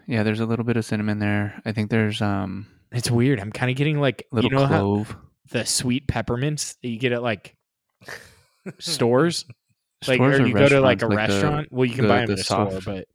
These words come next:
Speaker 1: like the soft chew,
Speaker 2: No, they're the
Speaker 1: um,
Speaker 2: hard ones. They're, like, white in the middle with red sl-, uh,
Speaker 1: Oh,
Speaker 2: le-,
Speaker 1: okay.
Speaker 2: red, um,
Speaker 1: Those ones.
Speaker 2: Yeah. Like, I kinda get that kind of scent.
Speaker 1: I can kinda see that.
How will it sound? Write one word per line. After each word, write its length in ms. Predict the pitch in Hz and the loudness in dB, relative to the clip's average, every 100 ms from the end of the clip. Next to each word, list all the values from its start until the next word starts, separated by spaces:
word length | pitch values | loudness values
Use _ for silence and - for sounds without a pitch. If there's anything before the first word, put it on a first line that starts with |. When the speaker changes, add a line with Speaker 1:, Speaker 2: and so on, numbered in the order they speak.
| _ | _
Speaker 1:
like 80 | 131 | -8
the 120 | 107 | -6
soft 340 | 98 101 101 - | -2 -4 -4 -6
chew, 460 | - 113 110 113 - - | 0 2 2 -2 -6 -2
Speaker 2:
No, 160 | 139 117 | 2 4
they're 160 | 117 | 4
the 60 | 113 | 4
Speaker 1:
um, 60 | 110 | 2
Speaker 2:
hard 200 | 113 107 | 0 -2
ones. 340 | 98 98 - _ _ _ _ _ _ _ _ _ _ - | -10 -12 -18 _ _ _ _ _ _ _ _ _ _ -4
They're, 100 | 135 | 2
like, 200 | 135 107 113 | 2 2 -4
white 520 | - 120 113 120 123 123 | -12 -12 -4 0 0 -2
in 40 | |
the 80 | 131 | -4
middle 380 | 120 117 113 113 | 0 2 4 2
with 160 | 107 113 | -2 -2
red 460 | 113 113 110 107 _ _ _ _ | 0 2 0 -6 _ _ _ _
sl-, 360 | - - 127 120 - | -10 -10 -8 -10 -8
uh, 60 | 110 | 0
Speaker 1:
Oh, 300 | 98 95 113 | 2 0 -4
Speaker 2:
le-, 240 | - 127 110 | -8 -2 0
Speaker 1:
okay. 140 | - 98 | 2 0
Speaker 2:
red, 200 | 117 110 | 2 0
um, 220 | 101 98 | -2 2
Speaker 1:
Those 180 | 107 98 | 0 0
ones. 300 | 95 95 - _ _ _ _ | -4 -6 -16 _ _ _ _
Speaker 2:
Yeah. 320 | 101 101 87 - _ - _ - | -6 -4 -6 -14 _ -20 _ -4
Like, 120 | 120 | -2
I 120 | 117 | 0
kinda 240 | 107 139 135 | 0 0 0
get 160 | 127 117 | 0 0
that 200 | 117 - | -2 -2
kind 180 | 120 104 | -4 -4
of 280 | 98 - _ | -6 -10 _
scent. 500 | - - 107 95 - _ _ _ _ _ _ _ _ _ _ _ _ _ _ _ _ _ _ - | -12 -6 -6 -6 -10 _ _ _ _ _ _ _ _ _ _ _ _ _ _ _ _ _ _ -8
Speaker 1:
I 80 | 120 | -6
can 100 | 123 | -2
kinda 200 | 135 131 | 0 0
see 180 | - 123 | 2 2
that. 440 | 107 110 123 - | 2 2 -2 -10